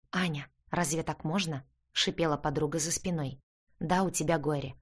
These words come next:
но это не значит, что надо себя в гроб загонять раньше времени. Даша не должна тебя видеть в таком состоянии. Головой подумай. У нее, кроме тебя, никого нет.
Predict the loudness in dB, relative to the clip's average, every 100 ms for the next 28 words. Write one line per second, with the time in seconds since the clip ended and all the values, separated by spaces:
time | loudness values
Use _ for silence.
0 | _ -2 0 2 4 4 4 0 0 -4
1 | -2 0 0 0 0 0 0 0 0 0
2 | -2 -2 -2 -2 -2 0 0 0 0 0
3 | -2 -4 -8 _ _ _ 0 4 4 4
4 | 2 4 2 2 0 2 2 2 0 -2
5 | -2 -4 -2 -2 -2 0 0 0 -2 -4
6 | -8 _ -4 0 2 4 4 2 0 0
7 | -2 -6 -12 _ _ 2 6 4 4 0
8 | 0 0 0 2 2 2 0 2 2 2